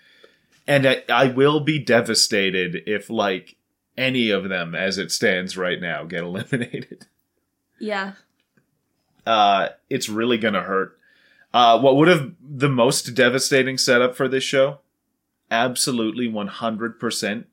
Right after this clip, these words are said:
Speaker 1: would have been if we just did, "No, we're not adding a new show and we have to eliminate one every time."
Speaker 2: Ugh.
Speaker 1: That would suck, right?
Speaker 2: Yeah.
Speaker 1: That would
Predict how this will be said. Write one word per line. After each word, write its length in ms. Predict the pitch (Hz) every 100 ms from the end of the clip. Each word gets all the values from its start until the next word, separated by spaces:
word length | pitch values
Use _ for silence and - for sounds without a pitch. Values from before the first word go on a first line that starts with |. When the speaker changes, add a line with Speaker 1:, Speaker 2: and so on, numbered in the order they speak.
| -
Speaker 1:
would 180 | 117 107
have 140 | 104
been 160 | 98 98
if 160 | 101
we 100 | 104
just 300 | 92 98 -
did, 280 | 104 95 85 -
"No, 220 | 104 101
we're 120 | 98
not 200 | 98 98
adding 300 | 98 95 95
a 40 | 92
new 200 | 92 87
show 300 | - 92 87
and 100 | 87
we 80 |
have 160 | 92 87
to 120 | 101
eliminate 440 | 92 87 87 85 82
one 200 | 85 82
every 280 | 78 80 78
time." 360 | 80 78 76 - _ _ _ _ -
Speaker 2:
Ugh. 480 | 220 226 208 202 - - _ _
Speaker 1:
That 160 | 98 98
would 140 | 95
suck, 320 | - 107 -
right? 280 | 90 98 - - _ _ _ -
Speaker 2:
Yeah. 560 | 214 208 202 190 190
Speaker 1:
That 140 | 202 196
would 100 | 202